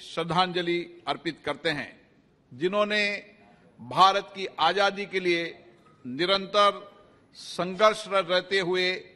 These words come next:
अपना सर्वोच्च बलिदान दिया। हम उन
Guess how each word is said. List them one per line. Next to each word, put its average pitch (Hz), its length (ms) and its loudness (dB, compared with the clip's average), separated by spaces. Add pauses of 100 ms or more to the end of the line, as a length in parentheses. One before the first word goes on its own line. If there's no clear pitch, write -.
(440)
अपना 170 640 0 (140)
सर्वोच्च 180 560 -4
बलिदान 160 680 -2
दिया। 135 340 -4 (720)
हम 185 160 2
उन 196 180 -8